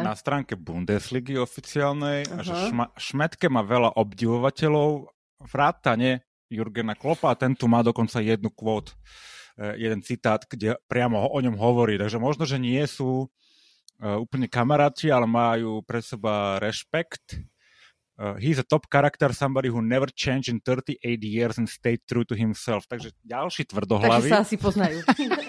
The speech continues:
Speaker 1: Ďalší tvrdohlavý do týmu, no, tak, eh, som zvedavý, čo z toho bude.
Speaker 2: Aby sa neposekali.
Speaker 1: Mm, no, to je jedna vec. A druhá vec je,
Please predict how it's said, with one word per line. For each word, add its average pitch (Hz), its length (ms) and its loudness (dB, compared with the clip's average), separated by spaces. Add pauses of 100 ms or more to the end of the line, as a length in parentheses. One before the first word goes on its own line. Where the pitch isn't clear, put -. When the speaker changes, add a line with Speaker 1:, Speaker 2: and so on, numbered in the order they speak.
(1700)
Speaker 1:
Ďalší 165 480 2
tvrdohlavý 143 560 2
do 127 80 -2
týmu, 156 320 -8
no, 135 240 -8 (160)
tak, 127 240 -4
eh, 127 240 2
som 135 240 -2
zvedavý, 131 400 4
čo - 240 -8
z - 80 -16
toho 113 160 -4
bude. 143 400 -2
Speaker 2:
Aby 202 160 2
sa 226 160 4
neposekali. 196 720 0 (800)
Speaker 1:
Mm, 175 320 -14
no, 208 320 -2
to - 80 -4
je 160 160 2
jedna 190 160 0
vec. 160 160 4
A 147 80 -6
druhá 190 240 4
vec 196 160 0
je, 185 480 -2